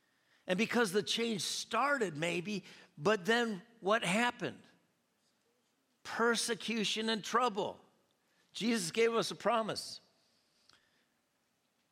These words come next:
"In this world, you're gonna have tribulation, trouble, but be of good cheer. I've overcome the world." It's not if, it's when.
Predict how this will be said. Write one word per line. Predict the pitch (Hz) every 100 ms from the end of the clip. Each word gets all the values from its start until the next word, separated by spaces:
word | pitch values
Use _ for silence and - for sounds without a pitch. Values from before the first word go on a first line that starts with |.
| -
"In | 208
this | 233 185 -
world, | 180 175 233 214 160
you're | 160 214
gonna | 220 190
have | 156 165 -
tribulation, | - 196 214 196 143 117 95 98 95
trouble, | - 202 247 254 208 113 - - _ _ _ _ _ _
but | - 120
be | 165 160
of | -
good | 143
cheer. | 107 - 139
I've | 110
overcome | 113 104 101 107
the | 95
world." | 101 123 87 - _ _ _ _ _ _ _ _ _ _ _ _ _ _ _ _ _ _ _
It's | 151 156
not | 190 240 233
if, | 233 220 151
it's | 190 147
when. | 151 220 220 131 87